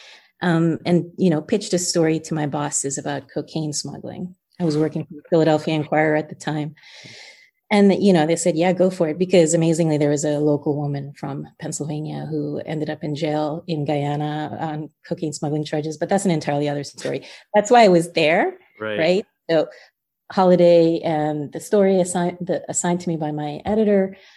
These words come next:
Speaker 1: But while I was there, I went to the National Archives in Georgetown. And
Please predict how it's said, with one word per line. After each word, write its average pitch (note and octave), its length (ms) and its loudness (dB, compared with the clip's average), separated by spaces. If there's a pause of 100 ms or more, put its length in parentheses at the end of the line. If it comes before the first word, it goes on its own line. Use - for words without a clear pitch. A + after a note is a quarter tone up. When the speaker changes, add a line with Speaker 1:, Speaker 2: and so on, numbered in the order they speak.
(180)
Speaker 1:
But F#3 120 0
while A#3 220 6
I A3+ 80 8
was F#3 260 4
there, F3+ 420 4 (240)
I E3+ 160 2
went E3 240 0
to - 100 -10
the D#3+ 100 -4
National D#3+ 380 -6
Archives D3+ 640 -6
in D#3+ 120 -4
Georgetown. D3+ 580 -8 (480)
And D#3+ 420 -2